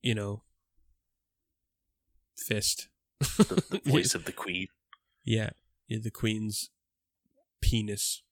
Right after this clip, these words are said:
Speaker 1: reaching into these other countries.
Speaker 2: Extends her big royal dick all over the country.
Speaker 1: <laughs> Just cock smacking other countries. Um, <laughs> Queen Elizabeth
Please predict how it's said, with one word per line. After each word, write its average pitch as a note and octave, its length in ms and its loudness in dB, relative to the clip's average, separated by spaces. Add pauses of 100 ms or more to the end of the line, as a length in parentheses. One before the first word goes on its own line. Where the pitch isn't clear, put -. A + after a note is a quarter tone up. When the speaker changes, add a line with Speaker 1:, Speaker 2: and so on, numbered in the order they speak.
(880)
Speaker 1:
reaching A2+ 480 6
into G#2+ 220 4
these G#2+ 180 2
other G#2 180 2
countries. G2 640 -4 (280)
Speaker 2:
Extends - 380 2
her D#2+ 80 2 (200)
big F2+ 180 6
royal F2+ 420 6 (180)
dick F2+ 240 4
all E2 140 2
over E2 120 4
the E2+ 100 4
country. - 480 -8
Speaker 1:
<laughs> A#3+ 80 -4
Just - 280 -2
cock A#2+ 260 0
smacking A2 400 0
other G#2+ 180 0
countries. G#2 540 -4 (880)
Um, G#2+ 220 -2 (1300)
<laughs> D3+ 80 10 (2500)
Queen F3 140 10
Elizabeth A#2 500 4